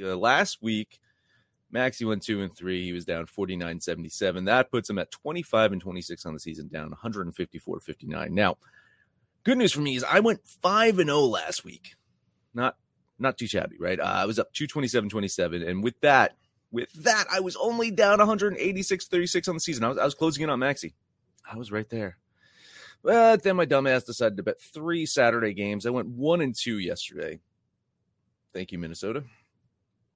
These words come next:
Fucking field goal. Thank you, uh, Baltimore. What the fuck was that no-show? But I did hit on the Dolphins. They, they, they, they did cover that one. So, I,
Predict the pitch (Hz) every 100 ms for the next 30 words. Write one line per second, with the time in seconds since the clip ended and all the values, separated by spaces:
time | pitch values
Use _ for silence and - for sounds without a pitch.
0 | _ _ _ - - 104 - 90 101 131
1 | - _ _ _ _ _ _ _ - 104
2 | - 90 87 87 80 - 110 139 - 90
3 | 104 123 - _ _ 117 - 131 85 98
4 | - 92 85 - 98 131 - _ _ _
5 | _ _ _ _ - 180 160 151 143 135
6 | 123 110 98 95 92 90 87 78 85 80
7 | 85 90 - 90 76 82 - 78 78 78
8 | 80 78 - 87 - 120 110